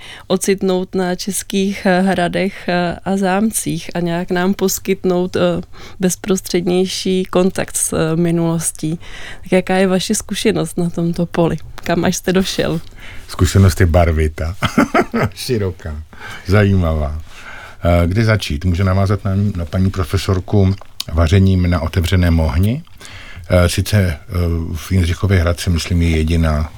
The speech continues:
Speaker 2: zámecká nebo hradní ještě kuchyně, kde je skutečně sopouch a ohniště. Eh, ono je těch fragmentů těch kuchyní víc, ale tohle je jediná, kde by se dalo něco uvařit, nicméně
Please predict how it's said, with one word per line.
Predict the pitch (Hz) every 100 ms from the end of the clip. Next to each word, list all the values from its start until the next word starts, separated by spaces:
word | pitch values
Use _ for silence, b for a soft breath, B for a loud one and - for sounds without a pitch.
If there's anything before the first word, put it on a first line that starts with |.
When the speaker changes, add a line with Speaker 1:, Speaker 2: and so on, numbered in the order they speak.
| -
Speaker 2:
zámecká | 85 80 78 80 - 82
nebo | 82 73
hradní | 82 90 80 82
ještě | 76 -
kuchyně, | 85 87 - 95 87
kde | 78 82 76 B B
je | 87
skutečně | - 92 80 85
sopouch | 78 90 76 90 76 80
a |
ohniště. | 80 78 87 - - 110 - B B B B B
Eh, | 90 90 85
ono | 87 117
je | 123 -
těch | - 101 - - -
fragmentů | - 98 90 101 98 98
těch | 101
kuchyní | 98 92 95 92
víc, | 87 92
ale | 82
tohle | 85 85
je |
jediná, | 82 82 87 82
kde | 80
by | 76
se | 101
dalo | 82 87
něco | 87 -
uvařit, | 82 82 82 92 90
nicméně | 76 90 82 82